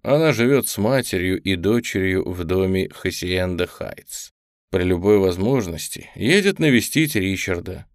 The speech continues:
Несмотря ни на что, Рут будет рядом с младшим братом до конца. «Я до смерти люблю Ричи.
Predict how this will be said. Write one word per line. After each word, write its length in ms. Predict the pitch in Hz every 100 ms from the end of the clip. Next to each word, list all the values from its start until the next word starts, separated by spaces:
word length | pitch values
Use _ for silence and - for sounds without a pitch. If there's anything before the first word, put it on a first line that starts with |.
| _
Несмотря 600 | - 101 - 101 104 143
ни 100 | 120
на 140 | 101 92
что, 460 | - 95 107 - _ _ _ _
Рут 280 | - 143 147
будет 400 | 98 120 101 95
рядом 340 | 98 110 92 90
с 100 | -
младшим 440 | 95 95 - 87
братом 480 | 87 90 85 87 85 _ _
до 180 | 92 90
конца. 520 | - 82 - - - _ _ _ _ -
«Я 460 | 98 101 98 98 -
до 280 | 95 117 113
смерти 380 | - 95 -
люблю 320 | 92 90 98 104
Ричи. 440 | 131 - -